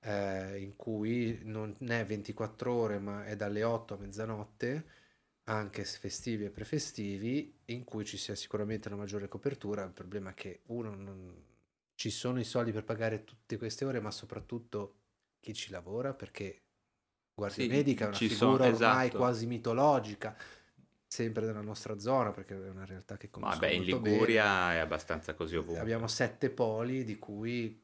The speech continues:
Speaker 1: ormai due li hanno chiusi. E, mm, il p-, il primo dell'anno, di quest'anno, su sette poli c'era un medico a
Speaker 2: Mm.
Speaker 1: coprire un territorio di duecento, trecentomila persone.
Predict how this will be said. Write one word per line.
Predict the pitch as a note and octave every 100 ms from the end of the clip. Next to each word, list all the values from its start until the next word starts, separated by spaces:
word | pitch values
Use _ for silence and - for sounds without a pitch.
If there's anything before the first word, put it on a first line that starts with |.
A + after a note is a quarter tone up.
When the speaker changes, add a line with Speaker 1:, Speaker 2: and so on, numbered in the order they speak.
| _
Speaker 1:
ormai | A2+ A2 A2 G#2 G2
due | B2 B2 A2+
li | G#2+
hanno | G#2+ A#2
chiusi. | - G#2+ G#2+ G#2+ B2 C3+ C3+ _ _
E, | - - - - _ _ _
mm, | G2 G2 F2+ E2+ -
il | G#2+
p-, | -
il | C3 A#2+
primo | B2 A#2+ A2 G#2+ G#2+
dell'anno, | A#2 A2 A2 G#2 G2+ G#2
di | G2+
quest'anno, | G2+ A2+ - G2+ F#2+ G2 G#2+ G#2+
su | -
sette | - - G#2+ -
poli | B2+ G2 F#2+ G#2+
c'era | - F#2+ -
un | A2+
medico | A#2 G2+ G#2 A2 C3+ F3+ - A3
a |
Speaker 2:
Mm. | G#2
Speaker 1:
coprire | G2 A2+ A2 F#2+ G#2+
un | D3+ - _ _ _ _
territorio | - G#2 A2+ - D#2+ G2+
di | F#2
duecento, | F2 F#2 -
trecentomila | - G2+ - F#2+ -
persone. | - - - A2 E2 -